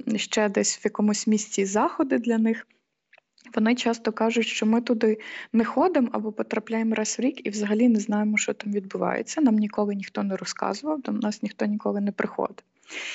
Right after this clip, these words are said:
І от «до нас ніхто ніколи не приходив» — це ще одна окрема історія, тому що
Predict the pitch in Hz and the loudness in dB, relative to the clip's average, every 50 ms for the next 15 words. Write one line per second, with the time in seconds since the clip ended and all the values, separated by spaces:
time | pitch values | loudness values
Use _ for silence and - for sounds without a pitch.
0 | - - - - 226 226 214 214 208 262 247 262 294 302 285 - 254 247 - - | -12 -10 -2 0 2 2 2 2 4 4 6 6 6 4 2 0 0 -2 0 0
1 | 254 247 240 240 233 - 247 233 233 233 233 226 226 233 233 226 - - 427 381 | 2 2 2 2 0 0 -2 -2 0 0 -2 -2 -2 -4 -6 -4 0 0 0 2
2 | 302 269 - - 247 240 - - - 240 - 220 214 202 208 208 - 226 - - | 2 -2 -2 -4 -6 -6 -4 -2 0 0 0 0 0 -2 -4 -4 -4 -6 -6 -4
3 | - 208 208 208 214 208 - - - 330 - 277 233 233 - 226 226 240 - - | -4 -4 -2 -2 -4 -4 -4 0 0 2 2 2 0 0 0 0 0 0 0 -2
4 | - 214 | -4 -4